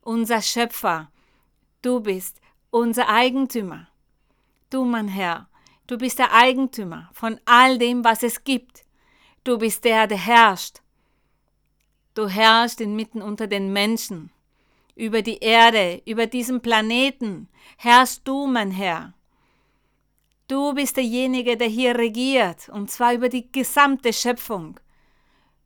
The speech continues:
Du bist Eigentümer von allem. Du bist der Schöpfer, der Eigentümer von jedem Lebewesen, das es gibt, das es auf der ganzen Welt gibt und auf allen Planeten.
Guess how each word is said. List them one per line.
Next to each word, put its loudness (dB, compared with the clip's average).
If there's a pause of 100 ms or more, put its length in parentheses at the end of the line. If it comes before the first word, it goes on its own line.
(140)
Du 0
bist -2
Eigentümer 2
von -6
allem. 6 (1200)
Du 0
bist -2 (260)
der 2
Schöpfer, -2 (120)
der 0
Eigentümer 4 (580)
von -4
jedem -2
Lebewesen, 2
das -8
es -8
gibt, -10 (920)
das 0
es -4
auf -2
der 2
ganzen 0
Welt -2
gibt -10
und -8
auf -4
allen 4
Planeten. -2